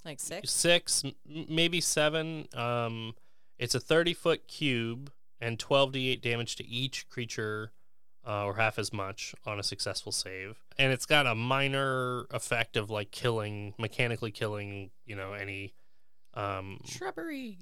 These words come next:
Speaker 2: Yeah. Trees and shrubs that die instantly, but, but they're only non-magical plants and that they can't be creatures. So, uh, so you can't use it to, like, instantly kill, uh, you know, uh, a, a treant or anything like that. So, I don't know.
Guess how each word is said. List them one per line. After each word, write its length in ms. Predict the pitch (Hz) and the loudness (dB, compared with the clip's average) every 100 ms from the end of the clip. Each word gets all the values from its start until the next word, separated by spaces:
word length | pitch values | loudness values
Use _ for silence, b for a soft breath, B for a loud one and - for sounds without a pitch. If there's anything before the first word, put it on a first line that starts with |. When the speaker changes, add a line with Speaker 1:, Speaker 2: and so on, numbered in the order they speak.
| - | -6
Speaker 2:
Yeah. 380 | 104 95 101 107 - - - | -2 -2 -6 -12 -14 -16 -16
Trees 360 | - - 120 110 | -6 0 2 2
and 120 | 107 | 0
shrubs 600 | - 110 104 104 - - - - - - - - - | 2 2 2 0 0 -2 -8 -16 -16 -16 -16 -12 -8
that 140 | 107 | 2
die 200 | 107 101 | 4 6
instantly, 440 | 139 160 151 120 123 | 4 4 2 0 0
but, 220 | 117 110 - - | 0 -2 -6 -6
but 200 | 107 101 | -6 -2
they're 180 | 107 113 | 0 4
only 240 | 135 139 | 4 4
non-magical 640 | 123 127 139 135 127 127 | 4 4 4 2 0 -2
plants 360 | 117 117 107 - | 0 2 2 0
and 220 | 107 104 | -4 -4
that 160 | 101 101 - - | -4 -6 -12 -10
they 160 | 98 92 | -6 -2
can't 220 | 110 98 | -2 -2
be 80 | - | -4
creatures. 420 | - 90 - 98 | -6 -8 -6 -2
So, 420 | - 98 95 92 b b b b - | 0 2 0 -2 b b b b 0
uh, 260 | 95 92 | 2 4
so 120 | 90 | 4
you 100 | 107 | 2
can't 180 | - 123 | 2 2
use 160 | 110 104 | 2 0
it 100 | 104 | 0
to, 100 | 104 | -2
like, 200 | 101 104 | -2 -2
instantly 460 | 101 - 104 104 | -2 -2 -4 -10
kill, 380 | 101 - 101 98 | -8 -4 -2 -2
uh, 260 | 95 92 92 - - - - - - | -4 -4 -6 -10 -16 -16 -16 -16 -12
you 140 | 113 95 | -8 -4
know, 220 | 90 90 | -4 -6
uh, 200 | 90 95 - - | -8 -10 -12 -14
a, 280 | - - - - - | -12 -12 -14 -16 -14
a 80 | - | -4
treant 520 | - - 120 98 - | 0 4 6 4 2
or 100 | 98 | -2
anything 320 | 95 92 - | -2 -4 -8
like 200 | 113 - | -10 -10
that. 180 | - - - b b b b | -10 -12 -12 b b b b
So, 580 | b - 120 110 104 101 - - | b 8 10 8 4 -2 -6 -4
I 40 | |
don't 100 | 185 | 0
know. 120 | 101 | 0